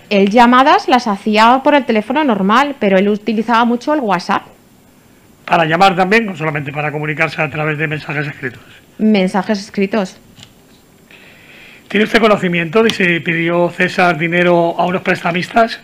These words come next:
Speaker 2: No a un banco, no a entidades bancarias, a prestamistas, fuera del círculo habitual.
Speaker 1: A ver, eh, yo recuerdo un día que estábamos viviendo en Cubas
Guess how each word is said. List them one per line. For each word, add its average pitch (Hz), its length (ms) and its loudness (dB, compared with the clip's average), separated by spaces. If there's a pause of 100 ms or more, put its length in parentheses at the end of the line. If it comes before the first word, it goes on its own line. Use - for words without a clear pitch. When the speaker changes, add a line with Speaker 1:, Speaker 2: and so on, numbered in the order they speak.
Speaker 2:
No 190 160 2
a 202 60 6
un 190 120 0
banco, 160 320 0
no 165 60 -2
a 180 60 0
entidades 180 260 2
bancarias, 147 540 -4 (180)
a 170 140 -2
prestamistas, 156 720 -6 (600)
fuera 190 340 6
del 170 120 4
círculo 165 320 -4
habitual. 143 480 -8 (1900)
Speaker 1:
A 233 140 4
ver, 247 280 2
eh, 185 360 2
yo 226 180 4
recuerdo 294 760 4 (200)
un 262 260 4
día 254 300 4
que 220 80 -2
estábamos 220 420 -2
viviendo 269 480 2
en 202 460 0
Cubas 285 420 -2